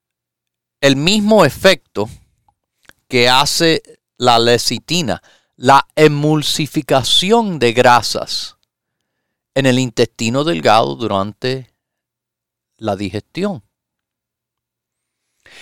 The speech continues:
El hígado está involucrado en la producción de proteínas para la plasma en la sangre. Y para que usted sepa,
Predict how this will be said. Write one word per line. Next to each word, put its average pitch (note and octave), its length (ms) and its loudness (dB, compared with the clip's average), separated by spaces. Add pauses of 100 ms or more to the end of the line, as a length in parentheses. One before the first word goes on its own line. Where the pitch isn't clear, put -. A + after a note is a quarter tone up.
(360)
El G#3+ 300 4
hígado C#4 760 6 (120)
está F3+ 460 2
involucrado G#3 840 4
en G3 80 0
la F3+ 140 6
producción F#3+ 880 2
de G3+ 100 4
proteínas F3+ 1040 2
para D3+ 240 6
la C#3+ 140 2
plasma F3 580 2
en B2+ 140 -2
la B2 100 4
sangre. F3 720 -2 (1800)
Y C#3 100 -14
para A#2+ 240 -2
que - 120 -16
usted D3 260 -6
sepa, - 560 -6